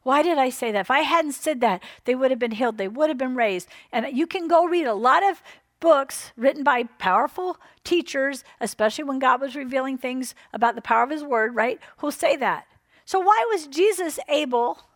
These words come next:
to say that and it didn't affect the outcome? Because it's what comes out of your heart, not what comes out of your head. Jesus said it. His heart was already settled.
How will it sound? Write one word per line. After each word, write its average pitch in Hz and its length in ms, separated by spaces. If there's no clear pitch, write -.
to 294 140
say 320 280
that 202 340
and 254 160
it 269 100
didn't 294 200
affect 247 640
the 240 120
outcome? 190 480
Because - 540
it's - 220
what 277 300
comes 247 340
out 254 180
of 220 160
your 214 180
heart, - 720
not 240 340
what 269 220
comes 262 280
out 208 300
of 190 280
your 190 180
head. 170 460
Jesus 302 460
said 262 340
it. - 400
His 359 380
heart 339 320
was 233 160
already 262 360
settled. 202 480